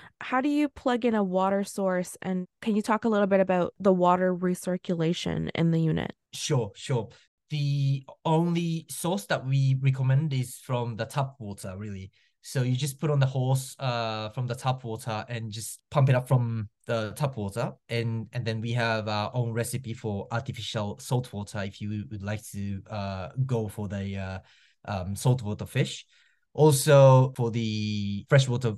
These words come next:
Speaker 2: fish, just basically we filter the tap water and then s-, start from the, that water right away. Uh, to start off, it's very easy. Um, we don't need a f-, natural seawater.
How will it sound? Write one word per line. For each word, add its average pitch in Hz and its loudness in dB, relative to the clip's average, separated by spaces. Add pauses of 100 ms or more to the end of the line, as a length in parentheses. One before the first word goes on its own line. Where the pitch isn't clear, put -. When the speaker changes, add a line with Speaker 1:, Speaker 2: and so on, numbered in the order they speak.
Speaker 2:
fish, - -4 (400)
just 131 2
basically 117 2
we 113 -2 (100)
filter 127 8
the 101 2
tap 120 2
water 107 4 (360)
and 113 2
then 107 6 (180)
s-, - -8
start 131 6
from 120 6
the, 117 6 (100)
that 120 4 (340)
water 120 6
right 117 4
away. 113 6 (180)
Uh, 113 6
to 139 6
start 139 8
off, 131 8
it's 131 0
very 139 10
easy. 113 2 (140)
Um, 104 0
we 117 2
don't 120 6
need 123 8
a - 2
f-, - -4
natural 123 6 (360)
seawater. 123 6